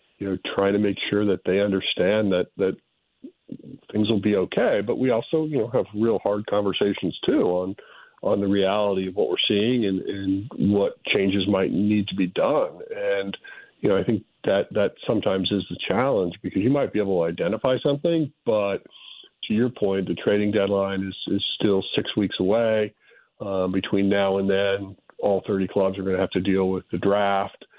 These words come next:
So there, there's things some people will focus on. Sometimes there's, it, it just takes time. But, you know, right now, I think this is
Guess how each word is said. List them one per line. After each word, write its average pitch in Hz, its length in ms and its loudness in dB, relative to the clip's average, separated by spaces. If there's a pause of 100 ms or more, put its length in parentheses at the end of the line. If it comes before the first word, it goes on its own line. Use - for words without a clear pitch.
(300)
So 98 320 0
there, 98 160 2 (120)
there's 101 260 0
things 107 240 2 (180)
some 107 280 2
people 104 260 2
will 98 140 0
focus 101 320 -2
on. 123 300 0
Sometimes 98 580 0
there's, 98 240 2 (220)
it, - 240 2
it 98 180 0
just - 300 -2
takes 107 180 0 (140)
time. 113 460 2
But, 113 200 0 (540)
you 147 100 2
know, 120 160 2
right 147 200 0
now, 113 560 0 (220)
I 107 220 0
think 110 260 0 (420)
this 120 220 2
is 90 80 -2